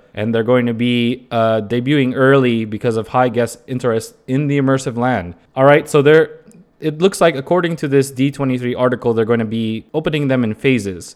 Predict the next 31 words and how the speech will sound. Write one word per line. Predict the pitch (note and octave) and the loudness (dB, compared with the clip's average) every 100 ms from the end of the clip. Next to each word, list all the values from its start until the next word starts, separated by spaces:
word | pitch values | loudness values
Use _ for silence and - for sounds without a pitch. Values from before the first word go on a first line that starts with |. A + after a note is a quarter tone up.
| - | -8
Um, | G#2 G2+ | -4 -4
for | G#2 A#2+ | -4 -4
phase | A2 D3 D#3 C3 | 0 0 0 -2
one, | B2+ C#3 D#3+ - | 0 0 0 -4
on | A#2+ | -2
opening | B2 A#2 B2 A#2 | -2 0 -2 0
day, | A2+ C#3 - - - | 2 2 0 -8 -6
you're | A#2 | 0
going | C#3 C3 | 2 2
to | C3 | 0
be | B2 C3+ | -4 0
able | C3+ C#3 | 0 0
to | C3+ C3 B2 A#2+ | -2 -2 -2 -2
take | D3 C3+ | -2 -2
in | |
the | A#2+ | -4
sight, | G#2+ D#3 E3+ | -2 0 0
sounds, | - D3+ D#3 D3+ - | 0 -2 -2 -4 -8
and | C3 A2 | -6 -6
experiences | - - C3+ C3+ C3+ A2+ | -6 -2 0 0 -6 -8
of | G#2 | -6
Batuu | G2+ G#2 - D#3 A3 A3+ _ | -4 -4 -2 0 0 -4 _
from | - E3+ D3+ - | 2 4 4 -2
Oga's | D3 D3 C#3+ - | 0 2 2 0
Cantina | B2+ A#2+ D3 D#3 E3 E3+ _ - | -6 -4 -6 -4 -6 -8 _ -4
to | D3+ C3+ | -2 0
the | A#2+ A#2 A#2+ | 0 0 -2
Millennium | A2+ B2+ B2+ A#2 | -2 0 0 -2
Falcon | B2 B2 B2+ A#2 A#2 _ _ | 0 0 0 -4 -4 _ _
Smuggler's | - - E3+ D3 A#2+ | -14 -4 0 2 0
Run, | A2 G2 F#2+ | 0 0 -2